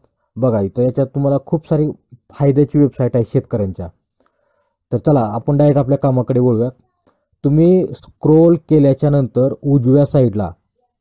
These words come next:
बघा, इथं तुम्हाला option दिसतंय Scotch Award, त्याच्यानंतर खाली आहे महाअभियान पीएम कुसुम आणि आपल्या कामाचं आहे म्हणजे हे बघा,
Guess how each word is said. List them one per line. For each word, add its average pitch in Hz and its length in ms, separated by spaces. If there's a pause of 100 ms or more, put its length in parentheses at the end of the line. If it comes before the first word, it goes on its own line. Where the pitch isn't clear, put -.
(580)
बघा, 127 200
इथं 127 200
तुम्हाला 147 360
option 147 540
दिसतंय 127 280
Scotch - 800 (160)
Award, 131 480 (960)
त्याच्यानंतर 143 380
खाली 143 140
आहे 143 140
महाअभियान 135 680 (320)
पीएम 135 220
कुसुम 123 360 (560)
आणि 131 200
आपल्या 143 280
कामाचं 139 420
आहे 139 100
म्हणजे 131 260
हे 135 100
बघा, 101 260